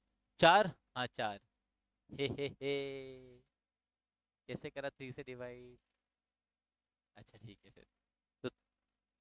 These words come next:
मैं तो ऐसा तुम, मैं तो तुम लोग को test कर रहा था रे। किससे divide करोगे? sum of weight से। तो वन प्लस टू प्लस वन that is four। ठीक है, तुम खुद ही देख लो, पच्चीस सौ को तीन से divide करते पॉइंट्स में नहीं आता।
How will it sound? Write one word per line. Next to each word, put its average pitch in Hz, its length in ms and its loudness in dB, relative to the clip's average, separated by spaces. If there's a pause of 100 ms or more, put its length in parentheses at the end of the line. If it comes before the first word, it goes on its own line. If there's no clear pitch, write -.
(1500)
मैं 123 100 2
तो 143 100 2
ऐसा 139 120 0
तुम, 139 180 2
मैं 143 400 4
तो 180 80 10
तुम 180 200 6
लोग 196 160 10
को 202 100 6
test - 340 -2
कर 131 140 -10
रहा 117 140 -10
था 107 160 -20
रे। 113 420 -16 (560)
किससे 143 180 0
divide 190 240 6
करोगे? 208 300 10
sum 190 220 6
of 254 320 12 (360)
weight 151 280 8
से। 123 220 -4
तो 139 120 4
वन 165 200 2
प्लस 185 200 6
टू 185 120 12
प्लस 190 240 2
वन 190 60 2
that 196 260 8
is - 120 2 (420)
four। 120 380 10 (1120)
ठीक 156 160 0
है, 214 180 4
तुम 175 160 4
खुद 190 120 12
ही 214 60 12
देख 196 140 8
लो, 180 60 12
पच्चीस 185 300 6
सौ 196 80 12
को 208 100 12
तीन 190 260 4
से 196 100 6
divide 196 200 6
करते 196 180 6
पॉइंट्स 196 300 2
में 214 60 2
नहीं 220 100 0
आता। 220 200 -2